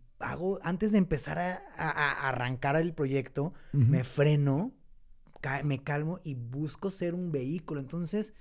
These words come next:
Speaker 1: suena muy loco,
Speaker 2: No, no,
Speaker 1: suena
Speaker 2: no,
Speaker 1: de que
Speaker 2: así
Speaker 1: perdiste
Speaker 2: es,
Speaker 1: la
Speaker 2: hermano.
Speaker 1: cabeza, pero es,
Speaker 2: No,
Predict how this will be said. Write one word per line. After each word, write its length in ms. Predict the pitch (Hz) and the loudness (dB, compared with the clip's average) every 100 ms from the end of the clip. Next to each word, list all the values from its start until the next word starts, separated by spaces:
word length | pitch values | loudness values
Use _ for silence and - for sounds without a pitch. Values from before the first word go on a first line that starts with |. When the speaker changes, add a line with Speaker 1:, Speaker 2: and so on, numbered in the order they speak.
| - - - - | -20 -20 -20 -16
Speaker 1:
suena 280 | - 143 247 | -6 -2 2
muy 240 | 233 208 | 6 8
loco, 540 | 196 165 151 147 160 120 | 12 10 10 4 0 2
Speaker 2:
No, 100 | 127 | 4
no, 100 | 165 | 6
Speaker 1:
suena 220 | 196 247 | 6 6
Speaker 2:
no, 60 | 254 | 6
Speaker 1:
de 80 | |
que 80 | 214 | 6
Speaker 2:
así 120 | 196 170 | 4 6
Speaker 1:
perdiste 220 | 160 180 202 | 6 6 6
Speaker 2:
es, 60 | 220 | 4
Speaker 1:
la 60 | |
Speaker 2:
hermano. 60 | 190 | 4
Speaker 1:
cabeza, 240 | 180 175 | 2 0
pero 140 | 160 180 | -2 -2
es, 100 | 175 - | -2 -8
Speaker 2:
No, 60 | 127 | -6